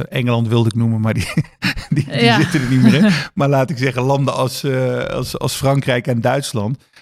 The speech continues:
Speaker 1: Maar ja, is, i-, is er, is er een verdeel-, nog verdeeldere Unie dan die van ons nu? Ik bedoel, eh,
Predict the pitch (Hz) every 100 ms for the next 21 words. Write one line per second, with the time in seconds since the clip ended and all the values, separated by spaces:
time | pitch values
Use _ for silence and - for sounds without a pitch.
0 | _ - 135 143 131 - _ _ _ _
1 | _ - 165 139 - 175 185 180 147 165
2 | 190 175 170 175 - 165 151 180 165 175
3 | - 165 160 170 156 139 175 180 202 262
4 | 180 170 170 143 170 196 - - 180 285
5 | 190 127 135 127 127 127